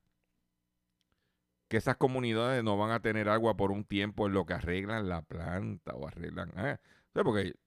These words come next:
pregunto yo, que lo pregunto todo.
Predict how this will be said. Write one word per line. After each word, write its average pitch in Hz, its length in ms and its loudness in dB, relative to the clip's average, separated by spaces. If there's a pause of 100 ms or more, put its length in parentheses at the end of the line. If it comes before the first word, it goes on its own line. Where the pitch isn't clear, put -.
(300)
pregunto 127 520 8
yo, 110 240 8
que 175 120 6
lo 117 140 6
pregunto 90 500 2
todo. 104 600 8